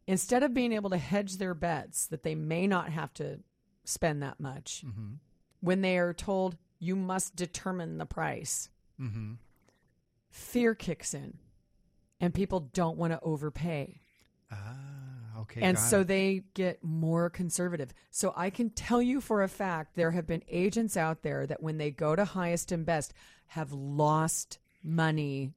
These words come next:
Speaker 1: for their sellers.
Speaker 2: It's just like going
Speaker 1: I
Speaker 2: to,
Speaker 1: won't do that.
Speaker 2: it's like going to
Speaker 1: I
Speaker 2: an
Speaker 1: don't do
Speaker 2: auction.
Speaker 1: highest and best.
Speaker 2: You know, when, when, when you're at an auction
Speaker 1: Mm-hmm.
Speaker 2: and the, the price is, you know, kind of, you know, a certain
Speaker 1: Mm-hmm.
Speaker 2: level,
Speaker 1: Yep.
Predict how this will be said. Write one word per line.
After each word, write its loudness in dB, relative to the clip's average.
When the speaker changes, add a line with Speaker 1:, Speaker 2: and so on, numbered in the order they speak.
Speaker 1:
for 2
their 2
sellers. 0
Speaker 2:
It's -2
just -2
like 0
going 2
Speaker 1:
I 12
Speaker 2:
to, 12
Speaker 1:
won't 10
do 4
that. -2
Speaker 2:
it's -6
like -4
going 0
to 8
Speaker 1:
I 8
Speaker 2:
an 4
Speaker 1:
don't 4
do 4
Speaker 2:
auction. 2
Speaker 1:
highest 0
and -2
best. -6
Speaker 2:
You 0
know, 0
when, -2
when, -4
when -2
you're -2
at -4
an -4
auction -4
Speaker 1:
Mm-hmm. -4
Speaker 2:
and -2
the, -6
the -10
price -4
is, -6
you -6
know, -8
kind -6
of, -6
you -6
know, -4
a -6
certain -4
Speaker 1:
Mm-hmm. -2
Speaker 2:
level, -4
Speaker 1:
Yep. -4